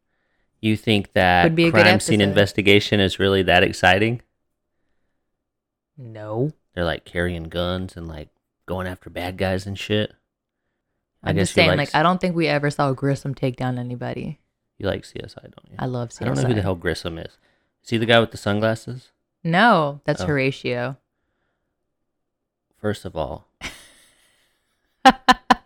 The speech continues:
Speaker 1: you know what? I'm not even, I'm just not gonna go there.
Speaker 2: Don't go. Let, let's go there.
Speaker 1: No, I'm good. I don't wanna talk about Horatio
Speaker 2: <laughs>
Speaker 1: and wearing his sunglasses at night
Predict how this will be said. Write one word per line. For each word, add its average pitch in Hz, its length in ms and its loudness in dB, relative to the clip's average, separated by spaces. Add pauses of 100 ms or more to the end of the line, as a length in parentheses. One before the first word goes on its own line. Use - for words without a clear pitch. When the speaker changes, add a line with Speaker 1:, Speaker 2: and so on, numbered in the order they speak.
(1200)
Speaker 1:
you 107 120 -4
know 107 120 0
what? 104 240 -2
I'm 110 80 -4
not 95 160 0
even, 95 140 -2
I'm 101 80 -4
just 98 180 -12
not 98 120 -2
gonna 92 160 -8
go - 120 -8
there. - 140 -12
Speaker 2:
Don't 415 340 0
go. 302 240 -4 (120)
Let, 440 100 0 (160)
let's - 220 -2
go 480 100 6 (120)
there. 214 340 4 (180)
Speaker 1:
No, 170 160 4
I'm 156 100 4
good. 156 220 4
I 104 80 4
don't 127 100 2
wanna 135 160 2
talk 131 220 -2
about 117 260 2
Horatio 98 1080 4 (200)
Speaker 2:
<laughs> - 1900 -8
Speaker 1:
and 95 160 2 (280)
wearing 101 240 8
his 98 140 0
sunglasses 95 720 6
at 95 120 4
night 98 340 0